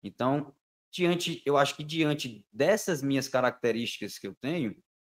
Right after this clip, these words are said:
foi aonde chegaram a essa conclusão que eu poderia ser o nome pra assumir essa função. E o principal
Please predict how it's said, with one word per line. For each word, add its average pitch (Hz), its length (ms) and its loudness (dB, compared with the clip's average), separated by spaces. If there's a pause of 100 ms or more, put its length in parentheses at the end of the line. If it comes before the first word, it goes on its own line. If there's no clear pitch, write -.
(380)
foi 151 240 2
aonde 160 400 4
chegaram 156 640 4
a 160 40 2
essa 160 160 -4
conclusão 151 500 -2
que 147 160 -6
eu 160 80 0
poderia 160 420 -2
ser 165 200 -4
o 170 160 0
nome 165 520 -2 (240)
pra 143 180 4
assumir 156 340 0
essa 156 160 0
função. 127 500 -4 (560)
E 156 80 0
o 170 80 -2
principal 143 840 2